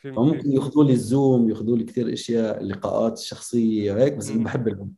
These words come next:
Speaker 1: <laughs> خلص عود. <laughs> بفكر انك نجحت بالتحدي، يعني عندك الم-، يعني انت عايش الرساله تبعتك اللي عم بتمرقها بمشروع ازادي عن طريق انك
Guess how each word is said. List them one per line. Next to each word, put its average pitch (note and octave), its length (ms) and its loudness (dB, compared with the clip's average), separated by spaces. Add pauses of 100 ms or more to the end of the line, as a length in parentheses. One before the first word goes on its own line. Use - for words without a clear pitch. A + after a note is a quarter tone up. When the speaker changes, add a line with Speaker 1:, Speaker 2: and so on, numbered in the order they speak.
Speaker 1:
<laughs> F#3+ 680 2
خلص - 220 -4
عود. C3+ 220 -12
<laughs> C#4 1000 -6
بفكر E3+ 420 2
انك A2+ 200 8
نجحت C#3 360 -6
بالتحدي، C3 640 -8
يعني A2 200 -10
عندك B2 320 -14 (160)
الم-، B2 760 -10 (600)
يعني C#3+ 180 0
انت F3+ 120 -4
عايش F3+ 440 4
الرساله D3+ 440 -4
تبعتك C#3 480 -8
اللي B2+ 140 -8
عم B2 140 -6
بتمرقها C3+ 520 -8
بمشروع B2+ 640 -6
ازادي C#3+ 680 -6
عن D3 260 -4
طريق D#3+ 380 -6
انك B2+ 360 -10